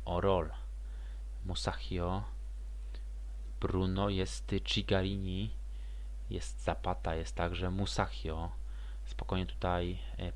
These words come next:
podanie do Juana Carlosa, Romario, Bruno, teraz Musacchio, e, tam leży któryś z piłkarzy, e, Cordoby, teraz, e, groźny strzał, e,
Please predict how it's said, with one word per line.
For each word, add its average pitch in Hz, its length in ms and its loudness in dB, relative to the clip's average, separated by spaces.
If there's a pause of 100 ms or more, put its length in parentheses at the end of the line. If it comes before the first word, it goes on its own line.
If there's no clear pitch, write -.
podanie 92 440 4
do 90 320 2 (640)
Juana 95 220 6
Carlosa, 90 500 2 (260)
Romario, 90 560 0 (120)
Bruno, 95 540 2 (720)
teraz - 240 -2
Musacchio, 92 800 0 (840)
e, 85 360 -2
tam 82 300 -2
leży 90 280 4
któryś 92 280 2
z - 40 -4
piłkarzy, 90 760 2 (580)
e, 90 180 2
Cordoby, 107 560 4
teraz, - 560 0
e, - 20 2 (280)
groźny 101 400 4
strzał, 90 520 0 (1040)
e, 87 320 0